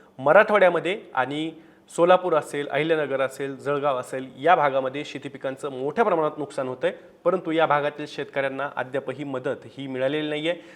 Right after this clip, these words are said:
जे शासन निर्णय काढण्यात आलेला आहे एक हजार तीनशे एकोणचाळीस कोटी रुपयांचा, तो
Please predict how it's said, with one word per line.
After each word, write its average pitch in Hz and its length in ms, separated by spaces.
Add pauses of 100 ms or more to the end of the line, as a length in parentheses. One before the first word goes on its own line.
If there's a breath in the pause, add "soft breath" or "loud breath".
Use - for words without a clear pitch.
(120)
जे 156 80
शासन 175 360
निर्णय 190 260
काढण्यात 165 360
आलेला 156 240
आहे 151 260 (380 loud breath)
एक 160 200
हजार 156 240
तीनशे 151 320
एकोणचाळीस 147 440 (100)
कोटी 151 240
रुपयांचा, 156 500
तो - 840